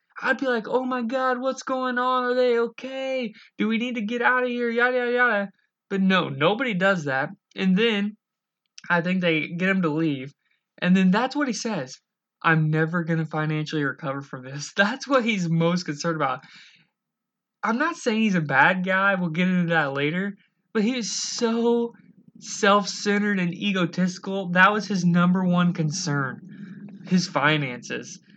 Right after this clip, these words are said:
"Oh, I'm, I'm just never gonna financially recover from this." Instead of, "Oh, I hope, you know, my staff's okay. What can I do for them?" And you gotta always respect the drip. He comes out <laughs> to help in this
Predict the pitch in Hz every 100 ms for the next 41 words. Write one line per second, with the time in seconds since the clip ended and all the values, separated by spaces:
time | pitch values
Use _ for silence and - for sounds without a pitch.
0 | - - _ - 160 151 139 135 - 156
1 | 147 143 151 139 135 135 139 139 131 131
2 | - 123 - 139 123 - 131 123 123 151
3 | 147 156 147 139 131 151 143 151 156 151
4 | - - _ _ _ 147 143 135 135 135
5 | - 143 135 - 135 - 147 139 131 135
6 | 139 131 135 135 135 131 127 123 - _
7 | _ _ - 151 151 147 - _ _ 165
8 | 147 - 180 196 190 - 170 180 180 175
9 | 165 147 - 165 165 147 143 143 143 147
10 | 147 170 - 202 220 208 180 180 185 185
11 | 180 - 170 - - - - - 151 135
12 | 175 175 165 156 156 139 139 -